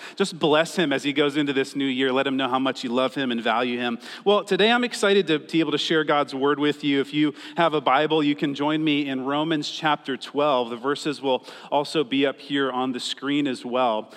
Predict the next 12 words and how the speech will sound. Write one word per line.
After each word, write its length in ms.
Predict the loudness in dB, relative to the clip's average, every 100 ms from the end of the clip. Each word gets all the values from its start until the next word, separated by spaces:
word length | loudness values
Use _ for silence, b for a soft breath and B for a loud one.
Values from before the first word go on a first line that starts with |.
| B -4
Romans 380 | -2 0 -2
chapter 320 | 0 0 0 -2
twelve, 260 | 0 0
we're 80 | 2
gonna 120 | 0
be 100 | 2
looking 320 | 2 2 0
at 120 | -2 -2
verses 500 | -4 -2 -2 -4 -6
one 480 | -4 -2 0 0
and 240 | -2 -4 -6
two 400 | -4 -2 -2